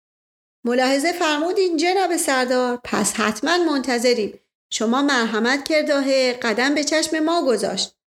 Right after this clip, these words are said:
مرد هندی وعدهٔ مساعد داد و به باغ برگشتیم. من باز کنار اسدالله میرزا رفتم و گفتم:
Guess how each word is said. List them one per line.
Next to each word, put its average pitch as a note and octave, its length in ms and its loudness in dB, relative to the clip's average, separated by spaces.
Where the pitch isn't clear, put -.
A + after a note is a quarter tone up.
مرد E4+ 280 2
هندی A#3 580 2
وعدهٔ G#3 420 0
مساعد G#3+ 560 0
داد G#3+ 260 0
و G3+ 220 2
به A3 200 -2
باغ A3+ 340 -2
برگشتیم. - 760 -2
من D4 240 0
باز C4+ 360 0
کنار A3+ 340 0
اسدالله A3 840 0
میرزا A3 380 0
رفتم A3 440 0
و A3 60 2
گفتم: A3+ 540 -2